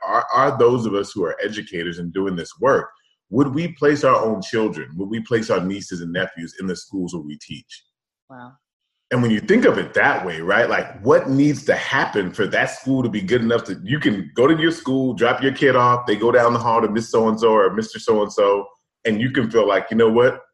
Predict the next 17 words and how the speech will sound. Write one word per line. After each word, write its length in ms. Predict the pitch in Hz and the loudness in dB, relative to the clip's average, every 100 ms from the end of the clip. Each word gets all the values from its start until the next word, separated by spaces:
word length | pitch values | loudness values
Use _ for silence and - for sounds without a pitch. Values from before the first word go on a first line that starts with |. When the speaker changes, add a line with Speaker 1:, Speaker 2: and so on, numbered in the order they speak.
| _ _ _ _ - | _ _ _ _ -4
Speaker 1:
I 60 | |
know 140 | 113 98 | 0 2
they're 100 | 101 | 2
gonna 240 | 101 98 | 2 0
be 120 | 92 | -2
affirmed. 640 | 82 - 110 110 113 113 110 - _ _ _ | -6 -4 0 2 0 -2 -4 -10 _ _ _
I 40 | 98 | -8
know 80 | |
they're 140 | 98 95 | -4 -2
gonna 180 | 92 82 | -2 -6
see 220 | - 104 | -6 -4
themselves 400 | 104 92 98 87 | -4 0 0 -2
reflected 500 | 85 - 95 - 90 | -6 -2 -2 -2 -4
in 80 | 85 | -6
the 80 | |
materials. 920 | 78 76 - 117 110 110 104 107 101 - _ _ | -10 -10 -4 0 2 2 0 -2 -6 -14 _ _
Speaker 2:
Mm. 240 | 139 139 | -20 -20